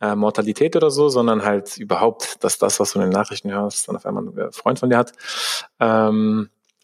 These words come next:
ich will, ich will überhaupt nicht zu dem Thema eingehen, weil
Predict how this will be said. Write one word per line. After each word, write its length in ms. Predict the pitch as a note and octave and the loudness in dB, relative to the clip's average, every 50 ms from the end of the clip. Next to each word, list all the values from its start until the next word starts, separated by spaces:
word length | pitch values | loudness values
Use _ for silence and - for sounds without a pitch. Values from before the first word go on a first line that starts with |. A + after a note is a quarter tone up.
| - - - | -14 -4 0
ich 180 | - D3+ - D3 | 0 2 4 4
will, 140 | F#3 F#3+ - E3 | 2 4 4 2
ich 160 | D#3 - - | 2 4 4
will 80 | D#3 D3+ | 4 4
überhaupt 300 | C3 B2+ A#2+ B2 A#2+ C3 | 4 4 2 2 0 0
nicht 240 | B2+ G#2+ - - | -4 -4 -2 -2
zu 80 | - A#2+ | -2 -2
dem 180 | A#2 A2+ A2+ G#2+ | 0 -2 -2 -2
Thema 220 | - A2 G#2+ G#2 | -2 -2 0 0
eingehen, 400 | F2+ G#2 G#2+ A2 G#2+ G#2+ G2+ G2+ | 0 0 0 0 -2 -2 -2 0
weil 320 | G2+ G#2 G#2 G#2 G#2+ - | 0 0 0 0 0 -4